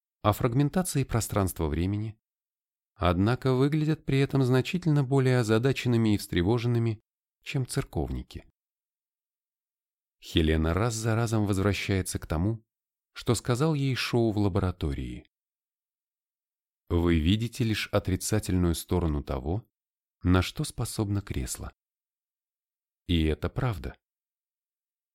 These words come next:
До сих пор она принимала во внимание лишь потенциальный ущерб,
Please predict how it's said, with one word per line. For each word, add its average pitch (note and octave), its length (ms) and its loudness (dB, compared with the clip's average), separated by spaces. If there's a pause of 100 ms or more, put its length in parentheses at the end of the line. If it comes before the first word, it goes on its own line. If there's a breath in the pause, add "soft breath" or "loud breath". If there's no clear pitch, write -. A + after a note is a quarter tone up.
(140)
До F#2+ 260 2
сих - 300 -6
пор C3+ 220 0
она C#3+ 160 -2
принимала B2+ 520 2
во B2 120 0
внимание A#2+ 540 2
лишь A#2 280 -2
потенциальный A2 680 0
ущерб, - 440 -6